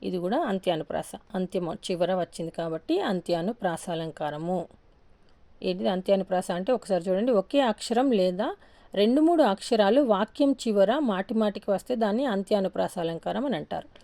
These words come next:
అది పదాల చివర కానీ, పాదాల చివర కానీ, లేదా వాక్యాల చివర కానీ వస్తే దాన్ని అంత్యానుప్రాస అని అంటారు.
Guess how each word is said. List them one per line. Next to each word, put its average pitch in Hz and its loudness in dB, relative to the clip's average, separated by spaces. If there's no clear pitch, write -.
అది 220 4
పదాల 196 6
చివర 180 4
కానీ, 185 0
పాదాల 175 0
చివర 185 0
కానీ, 180 -2
లేదా 208 2
వాక్యాల 226 2
చివర 190 0
కానీ 170 -4
వస్తే 165 -6
దాన్ని 277 0
అంత్యానుప్రాస 180 -4
అని 226 -4
అంటారు. 156 -6